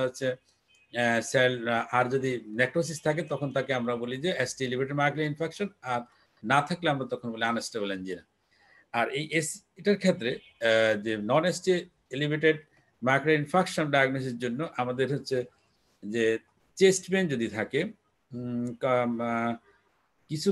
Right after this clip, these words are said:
পে-, আমরা কতগুলো criteria আমরা set করি। আপনারা জানেন যে ট্রোপোনিন myocardial necrosis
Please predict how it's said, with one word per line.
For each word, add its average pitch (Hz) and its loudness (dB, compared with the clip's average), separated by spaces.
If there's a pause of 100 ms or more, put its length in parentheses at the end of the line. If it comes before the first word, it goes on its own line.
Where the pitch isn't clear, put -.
পে-, 170 4 (100)
আমরা 143 2
কতগুলো 160 4
criteria 160 8
আমরা 110 4
set 107 2
করি। 107 -2
আপনারা 107 -2
জানেন 147 0 (100)
যে 123 0 (100)
ট্রোপোনিন 139 -2 (140)
myocardial 131 0
necrosis 131 -2